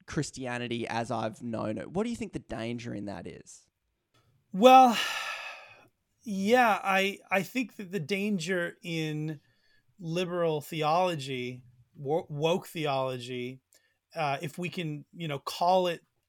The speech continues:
Speaker 2: as a categorical term, liberal.
Speaker 1: Yeah.
Speaker 2: Um, I think, and I, I think, I think that's a, that, that's a, that's,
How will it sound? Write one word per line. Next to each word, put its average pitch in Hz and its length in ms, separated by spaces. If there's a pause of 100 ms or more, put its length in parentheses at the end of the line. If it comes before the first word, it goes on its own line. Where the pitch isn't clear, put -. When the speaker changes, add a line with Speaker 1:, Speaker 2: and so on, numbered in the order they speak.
(200)
Speaker 2:
as 156 180
a - 60
categorical 165 920
term, 139 500
liberal. 139 640 (320)
Speaker 1:
Yeah. 139 500
Speaker 2:
Um, 135 300 (800)
I 202 120
think, - 360 (100)
and 240 120
I, 254 180
I 233 40
think, 254 240 (420)
I 220 100
think 240 200
that's 240 180
a, 208 160
that, 196 260
that's 240 240
a, 208 100
that's, 233 260